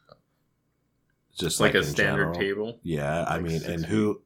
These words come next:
Speaker 1: like, you see in the movies, people at Thanksgiving, they have this super long ass table with
Speaker 2: Mm-hmm.
Speaker 1: everybody around it. Who the fuck does that?
Speaker 2: No, like,
Speaker 1: Nobody.
Speaker 2: My family has done,
Speaker 1: Half
Speaker 2: like,
Speaker 1: of 'em
Speaker 2: these
Speaker 1: don't
Speaker 2: tables.
Speaker 1: even,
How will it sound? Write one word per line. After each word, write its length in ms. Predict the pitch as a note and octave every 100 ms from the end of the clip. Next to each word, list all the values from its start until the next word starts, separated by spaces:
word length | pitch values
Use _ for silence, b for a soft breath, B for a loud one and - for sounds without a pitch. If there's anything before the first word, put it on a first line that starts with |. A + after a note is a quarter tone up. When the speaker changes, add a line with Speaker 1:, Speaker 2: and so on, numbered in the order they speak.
| -
Speaker 1:
like, 320 | F2 - -
you 80 | G2
see 180 | - C3+
in 80 |
the 80 | G2+
movies, 460 | F#2+ F#2+ F2 E2+ D#2+
people 360 | F2 D#2+ E2
at 120 | D#2 -
Thanksgiving, 540 | D2+ - F2 D2+ D2+
they 60 | D#2
have 140 | D#2
this 180 | D2 C#2+
super 640 | - - - F#2 E2+ E2
long 440 | D#2+ D#2 D#2 D#2 D2+
ass 340 | D2+ D2 -
table 540 | - E2 D#2+ F2 E2+ - -
with 100 | A2
Speaker 2:
Mm-hmm. 120 | F#2+
Speaker 1:
everybody 380 | E2+ E2 D#2+ D#2
around 280 | D2+ D#2 E2
it. 140 | F#2 -
Who 80 |
the 60 | B2+
fuck 300 | - A#2+ -
does 180 | G2 E2
that? 260 | D2+ C#2 -
Speaker 2:
No, 560 | G2 F#2+ F#2+ F2+ F#2+ -
like, 200 | G#2+ G2+
Speaker 1:
Nobody. 400 | F2+ D#2+ D#2 - _ _ _
Speaker 2:
My 160 | A2+ C3
family 300 | C3 D#3+ D3+
has 120 | B2+
done, 140 | A2 A2
Speaker 1:
Half 260 | C3 -
Speaker 2:
like, 100 | C#3
Speaker 1:
of 20 | B2+
'em 80 | A#2
Speaker 2:
these 60 | A#2
Speaker 1:
don't 200 | G#2+ A2
Speaker 2:
tables. 100 | G#2
Speaker 1:
even, 280 | G#2+ F#2+